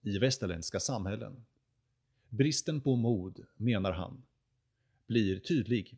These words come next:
i en situation där den ekonomiska och sociala ställningen som eliter inom politik, journalistik och universitet uppnått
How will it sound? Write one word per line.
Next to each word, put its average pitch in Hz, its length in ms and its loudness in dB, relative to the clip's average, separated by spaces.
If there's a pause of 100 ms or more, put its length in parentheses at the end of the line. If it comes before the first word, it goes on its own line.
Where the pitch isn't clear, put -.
i 117 160 0
en 95 80 0
situation 127 800 -2
där 110 180 0
den 107 160 -4
ekonomiska 123 680 -2
och 101 120 -4
sociala 107 500 0
ställningen 101 720 -4 (180)
som 101 300 -4
eliter 117 500 -2
inom 107 260 -4
politik, 120 720 -2
journalistik 107 800 -2
och 101 180 -4
universitet 98 680 -4
uppnått - 600 -6